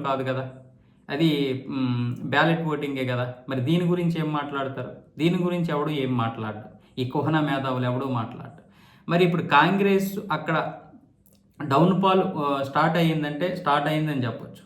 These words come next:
కాంగ్రెస్లో ఇప్పటికే కర్ణాటకలో కాంగ్రెస్లో ముసలం బయలుదేరింది. డీకే వర్గం ఒకవైపు, సిద్ధరామయ్య వర్గం ఒకవైపు. ఇప్పుడు డీకే వర్గం బీజేపీతో, ఆ,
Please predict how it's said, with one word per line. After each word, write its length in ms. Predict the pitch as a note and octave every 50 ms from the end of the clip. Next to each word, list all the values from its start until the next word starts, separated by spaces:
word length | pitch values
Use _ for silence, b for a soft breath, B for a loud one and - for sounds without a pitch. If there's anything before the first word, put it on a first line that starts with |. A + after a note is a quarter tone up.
| - -
కాంగ్రెస్లో 720 | B2+ C3+ D#3 F3+ G3 F#3+ F#3+ F#3+ F#3 F3 - - F#3 G3 G3+ F#3 D3
ఇప్పటికే 320 | B2+ - F#3 F3+ E3+ F3 F3 - D3+
కర్ణాటకలో 560 | C#3+ C#3+ D#3+ E3 E3+ E3+ E3 E3+ E3 E3 - - - -
కాంగ్రెస్లో 680 | C#3 C#3+ D#3 E3+ E3+ E3+ E3 D#3+ D#3+ D#3+ D#3 E3 E3+ E3
ముసలం 380 | C#3 - C#3 - E3 E3 D#3+ D3 - - - B B B B B B B
బయలుదేరింది. 640 | B2 A#2 C3 C3+ B2+ B2 A#2+ A2+ G#2+ G#2+ A2 A2+ - - - -
డీకే 440 | B2+ A#2 C#3 E3 F#3 F#3 E3+ F#3+ F#3
వర్గం 340 | F3 F3 E3+ E3+ E3 E3 D#3 D3+
ఒకవైపు, 440 | D#3 D#3+ D#3+ D#3 D#3 D#3 D3+ - F3+ F#3+
సిద్ధరామయ్య 600 | - - D#3 C3 C#3+ D#3+ E3 D#3+ D#3 D#3 D3 C#3+ C#3
వర్గం 240 | C#3 C3+ C3+ C#3+ D3+ D3+
ఒకవైపు. 520 | C3 A#2+ B2 B2+ A#2+ A#2 A2+ A2+ - - - - B B B B B
ఇప్పుడు 240 | C#3+ - - E3 C#3 B2 A#2
డీకే 320 | A2+ D3+ E3+ F#3+ E3+ F#3+ G3
వర్గం 340 | F#3+ F3 F3 E3+ E3+ F#3+ F#3+ D#3+
బీజేపీతో, 760 | C3+ D3+ E3 E3 E3+ F3+ F3 E3+ - E3+ D3+ - D#3+ F3 F#3 G3 G3 B B B B B B B B -
ఆ, 100 | B2+ B2